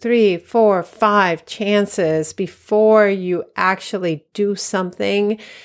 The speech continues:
then you are essentially teaching Brandon, "Don't listen to me the first time.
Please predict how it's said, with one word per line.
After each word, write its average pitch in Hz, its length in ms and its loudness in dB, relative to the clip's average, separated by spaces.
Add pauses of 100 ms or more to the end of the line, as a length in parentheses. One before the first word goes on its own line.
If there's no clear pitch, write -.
(160)
then 226 400 2
you 226 480 2
are 247 220 4
essentially 214 720 0
teaching 196 920 -2
Brandon, 175 680 2 (520)
"Don't 170 260 4
listen 208 360 0
to 349 140 -6
me 330 180 0
the 214 140 2
first 302 580 -2
time. 165 640 0